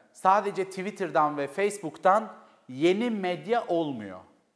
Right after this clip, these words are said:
Yeni medya sadece internet ve dijitalden,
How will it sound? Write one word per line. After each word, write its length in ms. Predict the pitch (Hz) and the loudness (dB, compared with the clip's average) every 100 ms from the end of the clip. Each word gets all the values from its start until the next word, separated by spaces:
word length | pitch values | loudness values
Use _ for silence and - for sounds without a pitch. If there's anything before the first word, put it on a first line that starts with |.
| _ _ _ _ _ _ _ _ _ _ - | _ _ _ _ _ _ _ _ _ _ -2
Yeni 320 | 170 214 247 | 2 2 2
medya 640 | 226 202 190 190 202 196 - | 0 0 4 6 6 2 -12
sadece 800 | - 180 180 170 156 160 160 - | 2 4 4 2 -4 -4 -4 -8
internet 680 | 165 160 170 165 202 - 165 | -10 0 2 2 0 -6 -6
ve 220 | 156 131 | -6 -6
dijitalden, 760 | 151 139 143 135 120 117 123 | -8 -8 0 0 0 -4 -8